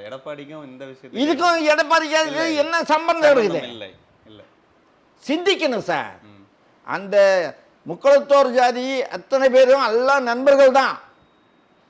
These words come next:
Speaker 2: எல்லாரும், நீங்க எல்லாருமே எம் ஜி ஆருடைய தொண்டர்கள் தான்.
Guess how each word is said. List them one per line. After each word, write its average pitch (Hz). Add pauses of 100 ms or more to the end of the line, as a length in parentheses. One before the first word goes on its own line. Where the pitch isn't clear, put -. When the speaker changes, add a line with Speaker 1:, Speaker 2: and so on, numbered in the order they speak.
(100)
Speaker 2:
எல்லாரும், 277
நீங்க 254
எல்லாருமே 285
எம் 254
ஜி 285
ஆருடைய 277
தொண்டர்கள் 269
தான். 247